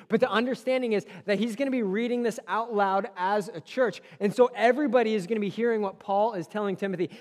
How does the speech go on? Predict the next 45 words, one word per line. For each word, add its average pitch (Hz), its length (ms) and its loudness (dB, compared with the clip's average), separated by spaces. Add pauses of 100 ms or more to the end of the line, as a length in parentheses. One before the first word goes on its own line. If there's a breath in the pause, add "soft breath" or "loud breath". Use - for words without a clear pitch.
And 202 100 -2
so 226 120 2
he's 220 180 0
saying, 262 280 2
"I 196 160 0
want 240 200 2
you 240 120 -2
to 240 80 2
live 240 280 6
out 233 280 0
the 233 100 -2
truth 233 280 -4 (200 loud breath)
for 226 180 2
your 185 320 2
benefit, 277 560 -2 (220 soft breath)
for 233 100 -4
your 220 140 2
church's 240 480 -4
benefit, 214 480 -4 (200 soft breath)
and 190 220 -4
for 220 140 -4
your 185 160 -2
city's 185 540 -2
benefit." 135 440 -10 (720)
And 160 120 -6
so 226 220 0
as 202 240 0
we're 254 80 -2
looking 247 280 2
at 226 100 -2
living 208 360 2
out 214 220 -4
the 190 80 -14
truth 226 300 -10
today, 190 200 0
we're 190 140 0
gonna 240 140 -2
see 247 200 -6
six - 400 -8 (120)
areas 233 420 2
where 185 140 -4
living 220 480 -2
out 196 240 -4
the 180 80 -4
truth - 360 -6